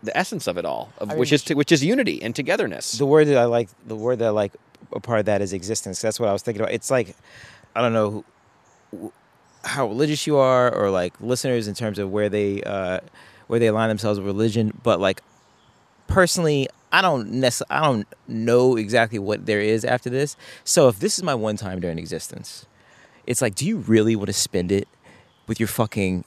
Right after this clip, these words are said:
Speaker 2: knee on somebody's neck? You know, like, I mean, like, or, or whole groups of people. Do you really wanna do that shit? Is that how you, is that how you wanna go out?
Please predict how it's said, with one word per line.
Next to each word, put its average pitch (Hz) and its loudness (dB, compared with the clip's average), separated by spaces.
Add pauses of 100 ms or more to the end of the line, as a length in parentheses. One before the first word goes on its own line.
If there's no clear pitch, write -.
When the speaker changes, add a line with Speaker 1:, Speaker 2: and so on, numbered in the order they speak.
Speaker 2:
knee 104 2
on 101 2
somebody's 101 -4
neck? 90 -4 (680)
You 139 6
know, 127 8
like, 113 2 (180)
I 123 0
mean, 120 2
like, 104 0
or, 123 2
or 123 4
whole - 4
groups 117 -2
of 107 -6
people. 120 -4
Do 117 -2
you 196 6
really 113 4
wanna 120 4
do 95 -4
that 120 2
shit? 135 -4
Is 95 -4
that 123 2
how 110 2
you, 123 4
is 113 0
that 131 4
how 117 4
you 139 0
wanna 123 4
go 101 2
out? 117 2